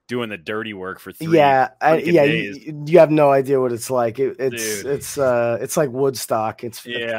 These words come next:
Speaker 2: nuts.
Speaker 1: <laughs> I mean, it was, it's,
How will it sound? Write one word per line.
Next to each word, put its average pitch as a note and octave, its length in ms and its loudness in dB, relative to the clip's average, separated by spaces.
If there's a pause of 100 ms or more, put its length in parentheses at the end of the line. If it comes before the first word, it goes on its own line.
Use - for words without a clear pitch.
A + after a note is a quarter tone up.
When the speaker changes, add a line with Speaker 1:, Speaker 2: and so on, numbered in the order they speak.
Speaker 2:
nuts. D#3 540 0
Speaker 1:
<laughs> - 80 -18
I B2+ 120 -4
mean, B2 320 -6 (280)
it B2 280 -8
was, G2+ 280 -12 (160)
it's, A#2 420 -14